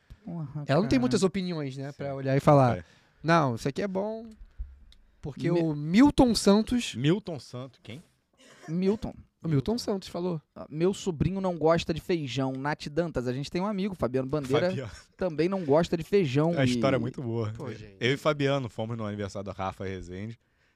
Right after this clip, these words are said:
Speaker 3: e aí era uma feijoada. Só que eu não como carne <laughs> e o Fabiano come feijão. E
Speaker 2: Vocês
Speaker 3: aí
Speaker 2: almoçaram no guardanapo?
Speaker 3: Não, o Fabiano me deu o feijão dele e eu dei a carne.
Speaker 2: Ai, que
Speaker 3: Eu comi o,
Speaker 2: fofos.
Speaker 3: eu comi os grãos e ele comeu a carne.
Speaker 2: É que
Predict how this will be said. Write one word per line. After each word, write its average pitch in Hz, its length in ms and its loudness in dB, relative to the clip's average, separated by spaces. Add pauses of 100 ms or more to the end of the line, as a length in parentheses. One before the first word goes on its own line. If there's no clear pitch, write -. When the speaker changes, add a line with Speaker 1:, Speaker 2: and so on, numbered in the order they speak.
(120)
Speaker 3:
e 101 120 -12
aí 92 120 -8
era 98 120 -4
uma 101 140 -4
feijoada. 107 600 -2 (200)
Só - 180 -8
que 101 140 -8
eu 104 60 -4
não 110 100 -6
como 113 240 -8
carne 123 380 -6
<laughs> - 0 -
e - 20 -6
o 117 40 -8
Fabiano 139 460 -6
come 120 160 -6
feijão. 139 500 -4 (220)
E - 40 -8 (420)
Speaker 2:
Vocês - 140 -8
Speaker 3:
aí - 40 -4
Speaker 2:
almoçaram 175 380 4
no 160 40 2
guardanapo? 160 480 0
Speaker 3:
Não, 151 400 -4
o - 40 -8 (120)
Fabiano 131 460 -4
me 135 100 -6
deu 127 120 -4
o 120 40 -8
feijão 117 400 -4
dele 117 220 -6
e 131 40 -4
eu 131 40 -6
dei 123 100 -4
a 123 80 -6
carne. 107 380 -8 (480)
Speaker 2:
Ai, 359 160 0
que 403 100 0
Speaker 3:
Eu 131 160 0
comi 143 300 4
o, 160 140 2
Speaker 2:
fofos. 151 40 2 (120)
Speaker 3:
eu - 40 -12
comi 143 180 -4
os 143 120 -4
grãos 127 560 -4
e 143 100 -12
ele 135 380 -10
comeu 123 320 -14 (220)
a 117 60 -6
carne. 107 280 -10
Speaker 2:
É 190 160 -2
que 147 240 -6